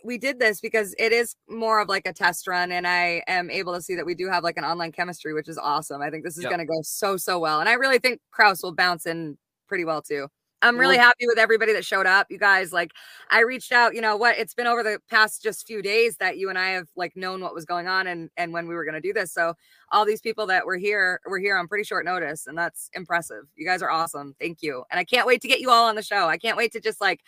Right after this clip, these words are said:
Speaker 1: bounce people in and out of here and have crazy, awesome conversations. It's so nice
Speaker 2: Yeah.
Speaker 1: to have a podcast home. I'm always on everybody else's podcasts, and I never have a home. So this is great. I really appreciate it, Ryan, a lot.
Speaker 2: No, thank you. I mean, I'm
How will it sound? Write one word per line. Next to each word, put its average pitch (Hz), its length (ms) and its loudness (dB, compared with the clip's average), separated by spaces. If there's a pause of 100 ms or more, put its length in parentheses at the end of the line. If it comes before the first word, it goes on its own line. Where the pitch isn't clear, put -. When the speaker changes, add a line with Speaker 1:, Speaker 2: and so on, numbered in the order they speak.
(340)
Speaker 1:
bounce 226 280 4
people 226 300 -4
in 214 100 -2
and 202 80 -2
out 202 180 2
of 202 60 -4
here 190 280 0
and 170 120 -2
have 185 200 -2 (140)
crazy, 214 400 -2
awesome 190 320 -2
conversations. 165 720 -8
It's 175 160 -10
so 208 140 2
nice 208 160 2
Speaker 2:
Yeah. 214 80 0
Speaker 1:
to 208 60 2
have 202 100 2
a 175 60 -6 (260)
podcast 170 340 0
home. 156 300 -6 (260)
I'm 208 140 0
always 220 300 4
on 226 120 4
everybody 202 380 2
else's 190 340 -2
podcasts, 165 600 0
and 147 100 -6
I 165 80 2
never 165 220 0
have 175 120 0
a 170 60 -6
home. 147 320 -6
So 92 320 -8 (380)
this 156 120 -16
is 180 100 -14
great. 165 380 0
I 170 80 2
really 185 260 -2
appreciate 165 420 -4
it, 123 60 -6
Ryan, 117 300 -6
a 131 60 -8
lot. 139 300 -2 (600)
Speaker 2:
No, 190 320 8
thank 190 380 2
you. 185 220 8
I 139 120 4
mean, 139 400 0
I'm 156 280 0